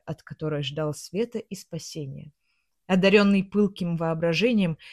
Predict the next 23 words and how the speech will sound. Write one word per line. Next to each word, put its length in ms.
и, 80
как 200
говорят 340
французы, 680
«d'une 300
grande 560
dés-, 460
désaltation», 1000
значительной 680
дозу 460
экзальтации. 960
Простите, 420
государь, 500
не 120
нахожу 480
русского 460
выражения. 720
Я 100
причинил 540
много 480
горя 320
своему 480
старику-отцу, 840